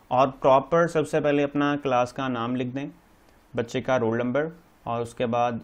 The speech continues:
जो भी उसका सेक्शन वगैरह है वो लिख लीजिए। because आपको पता है क्लास के डिफरेंट सेक्शंस होते हैं। अगर किसी टीचर ने यह टेस्ट बनाया, वो एक ही टीचर, जैसे for example मैं ही ले लीजिए, मैं टेंथ के पांच सेक्शंस को टीच करता हूँ,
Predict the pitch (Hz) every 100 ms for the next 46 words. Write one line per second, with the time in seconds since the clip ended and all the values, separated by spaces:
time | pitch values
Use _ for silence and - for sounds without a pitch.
0 | 127 120 117 120 120 - 120 120 113 -
1 | 120 113 113 120 113 107 110 104 107 104
2 | 120 123 123 120 131 120 120 127 123 117
3 | 117 120 113 110 127 127 120 117 127 117
4 | 110 127 127 123 127 123 - _ 123 117
5 | 127 131 113 127 127 127 120 127 - 127
6 | 117 117 131 135 120 120 123 139 135 117
7 | 127 120 120 131 131 120 123 117 127 123
8 | 117 143 123 113 110 123 156 - _ _
9 | 120 123 135 135 139 143 135 135 135 127
10 | 139 135 143 143 139 139 131 117 120 135